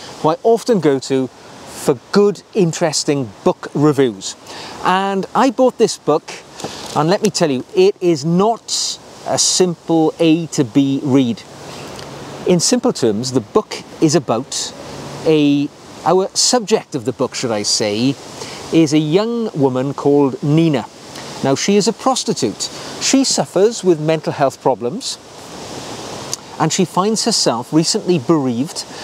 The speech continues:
and she is working as a sex worker, not because she needs the money,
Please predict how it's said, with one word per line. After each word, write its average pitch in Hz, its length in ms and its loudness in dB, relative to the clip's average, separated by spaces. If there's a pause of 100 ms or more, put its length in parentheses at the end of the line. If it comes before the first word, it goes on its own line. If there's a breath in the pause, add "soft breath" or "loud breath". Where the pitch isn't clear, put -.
(260 loud breath)
and 151 280 0
she 139 220 4
is 120 100 2
working 151 580 2
as 127 180 -6
a 135 60 0
sex - 340 0
worker, 135 340 0 (560 loud breath)
not 233 240 4 (600)
because - 240 2
she 233 160 0
needs 214 320 4
the 214 80 4
money, 202 340 -2